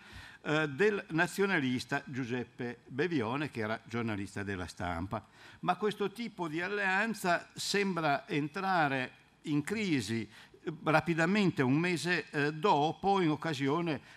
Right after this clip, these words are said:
dell'ultimatum dell'Austria alla Serbia e dello scoppio in ambito europeo, naturalmente, del primo conflitto mondiale.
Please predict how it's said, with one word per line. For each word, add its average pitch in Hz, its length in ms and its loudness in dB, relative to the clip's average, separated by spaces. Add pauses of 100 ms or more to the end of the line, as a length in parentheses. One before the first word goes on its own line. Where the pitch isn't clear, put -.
dell'ultimatum 170 1120 0
dell'Austria 120 840 0
alla 127 320 2
Serbia 110 680 4 (640)
e 175 280 0
dello 147 240 -4
scoppio 151 600 -4 (240)
in 110 120 -2
ambito 120 320 0
europeo, 139 480 2
naturalmente, 131 640 2
del 120 100 -4
primo 110 280 -8
conflitto 107 460 -10
mondiale. 107 600 4